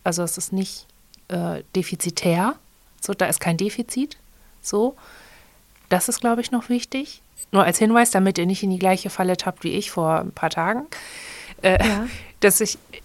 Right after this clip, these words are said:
Speaker 1: mir ist nämlich diese Begrenzung auch aufgefallen, dass das immer sehr, sehr kurze Gedanken sind und immer nur so in einer Schiene. Und dann hab ich gedacht,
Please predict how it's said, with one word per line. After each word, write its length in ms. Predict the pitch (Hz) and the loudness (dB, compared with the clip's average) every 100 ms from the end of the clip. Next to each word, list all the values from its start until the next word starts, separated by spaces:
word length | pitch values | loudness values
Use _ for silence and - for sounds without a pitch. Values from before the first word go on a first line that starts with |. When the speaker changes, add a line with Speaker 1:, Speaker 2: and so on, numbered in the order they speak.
| - | 2
Speaker 1:
mir 160 | 208 | 4
ist 100 | 220 | 4
nämlich 180 | 226 202 | 4 2
diese 200 | 220 202 | 2 0
Begrenzung 520 | 190 - 196 180 185 | -2 2 4 4 0
auch 240 | - 180 - | 4 4 4
aufgefallen, 720 | - - - 240 240 277 294 - | 0 -2 -4 0 0 -2 -4 -2
dass 180 | 185 | -2
das 240 | - - - | -2 -4 -4
immer 200 | - 185 180 | -2 0 2
sehr, 220 | 180 175 190 | 0 -2 -4
sehr 220 | 196 185 | -6 -6
kurze 340 | - 202 196 | 0 2 2
Gedanken 320 | 226 220 220 220 | 0 2 2 0
sind 180 | 214 - | -2 -4
und 180 | 180 - | -6 -2
immer 200 | 190 196 | 2 4
nur 120 | 185 180 | 4 4
so 140 | 180 | 2
in 100 | 175 | 2
einer 280 | 180 175 170 | 0 0 0
Schiene. 520 | - 208 208 226 277 - - - - - | -2 -2 0 0 -2 -8 -20 -20 -20 0
Und 100 | 185 | 4
dann 120 | 196 | 4
hab 60 | 196 | 4
ich 140 | - | 0
gedacht, 460 | - 196 196 - | 0 2 0 -4